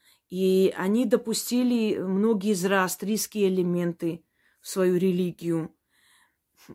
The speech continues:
Э, например, у шиитов можно, э, там, э, захоронения сподвижников, святых исламских, они считаются местом паломничества. У суннитов это запрещено.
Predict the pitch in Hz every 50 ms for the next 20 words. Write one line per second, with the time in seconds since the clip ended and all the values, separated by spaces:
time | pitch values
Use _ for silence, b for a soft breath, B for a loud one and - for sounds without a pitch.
0 | - _ _ _ _ _ _ - 160 160 160 160 160 180 190 180 202 208 208 214
1 | 202 202 202 185 - - 233 240 269 269 - 202 - - - 202 196 196 190 170
2 | 175 185 180 175 170 165 b b b b b b b b b _ - 170 170 165
3 | 151 139 131 - - - - - - - _ 175 170 160 160 156 151 151 151 156
4 | 156 151 156 151 B B B B B B B B B B B B B B B B
5 | B B B _ - 196 185 - 214 202 214 214 214 214 202 196 190 185 180 180
6 | 175 175 165 165 - - - 185 165 185 220 262 269 240 202 220 220 - - 196
7 | 170 - - 185 180 180 180 - 247 254 254 240 - 220 208 - - 214 202 196
8 | 185 - - - 185 - 175 170 208 233 214 - - 180 - 208 208 208 196 196
9 | - 196 180 185 202 196 196 - - 185 175 170 - 180 190 208 202 185 175 170
10 | 165 151 - - 160 - - - 160 156 156 - - 196 214 247 269 262 170 165
11 | 202 196 196 - 175 180 170 175 - 160 160 - - - 165 165 165 165 170 -
12 | -